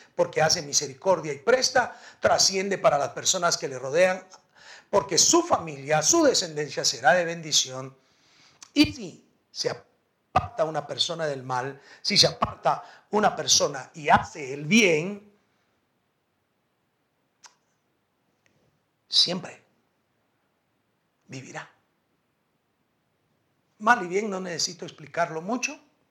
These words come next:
Hacer lo malo, lo bueno, todos sabemos que es hacer lo malo y lo bueno. Y quisiera yo que de veras todos tuviéramos conciencia que entre más hagamos el bien, entre más nos dirijamos por el camino del sendero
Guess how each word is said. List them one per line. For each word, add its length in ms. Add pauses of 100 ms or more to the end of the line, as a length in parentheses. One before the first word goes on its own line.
(320)
Hacer 320
lo 120
malo, 300
lo 120
bueno, 260
todos 460
sabemos 420
que 180
es 120
hacer 240
lo 120
malo 280
y 20
lo 140
bueno. 200 (2250)
Y 80
quisiera 420
yo 180
que 120
de 80
veras 360
todos 340
tuviéramos 440
conciencia 720 (1900)
que 80
entre 220
más 320
hagamos 420
el 140
bien, 220
entre 200
más 320
nos 180
dirijamos 600
por 160
el 120
camino 500
del 140
sendero 640